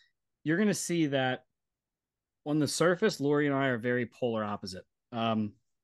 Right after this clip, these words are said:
Lori's very religious, church-going.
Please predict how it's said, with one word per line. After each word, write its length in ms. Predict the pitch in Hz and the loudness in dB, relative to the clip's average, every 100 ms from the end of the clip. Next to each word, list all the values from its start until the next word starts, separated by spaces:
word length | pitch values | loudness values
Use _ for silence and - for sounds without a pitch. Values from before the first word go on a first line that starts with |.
| _ _ _ _ _ _ - | _ _ _ _ _ _ 0
Lori's 400 | 131 131 123 107 | 4 6 4 0
very 240 | 117 104 | -4 -6
religious, 440 | 98 147 151 151 - | -2 0 2 2 0
church-going. 920 | - 143 - 143 135 131 127 120 | 0 0 2 4 4 4 2 0